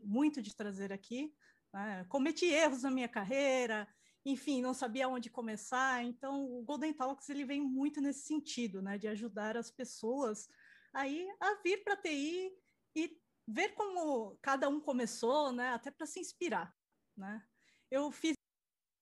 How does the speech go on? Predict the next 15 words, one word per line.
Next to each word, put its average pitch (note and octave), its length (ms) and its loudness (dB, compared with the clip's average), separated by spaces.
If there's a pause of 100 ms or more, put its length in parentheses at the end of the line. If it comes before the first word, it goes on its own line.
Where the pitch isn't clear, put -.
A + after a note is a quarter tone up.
(180)
ensino D#4 320 4
médio, D#4+ 540 4
né, A3 380 -4
técnico, D4+ 420 -2 (600)
eh, A3 340 2
eu A#3 80 2
sou C4 140 -4
formada C4+ 280 2
em C4+ 60 -4
sistemas A#3 400 -2
de A3 60 -2
informação, A3 640 0
eu B3 80 2
tenho A3 240 -6
duas G#3+ 240 0